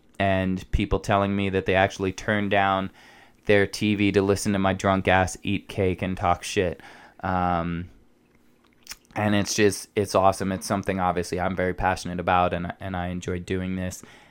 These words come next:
and I enjoy being able to give back to you guys whenever I can. So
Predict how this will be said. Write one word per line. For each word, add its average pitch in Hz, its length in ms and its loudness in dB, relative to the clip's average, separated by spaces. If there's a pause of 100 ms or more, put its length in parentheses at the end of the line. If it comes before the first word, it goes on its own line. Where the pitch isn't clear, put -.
(120)
and 92 140 -4
I 87 120 2
enjoy 92 380 -2
being 92 240 -4
able 90 180 -6
to 92 60 -6
give 87 200 -6
back 90 240 -2
to - 120 -10
you 90 120 -2
guys 87 440 2 (360)
whenever 92 400 2
I 85 100 4
can. 87 480 -4
So 90 580 2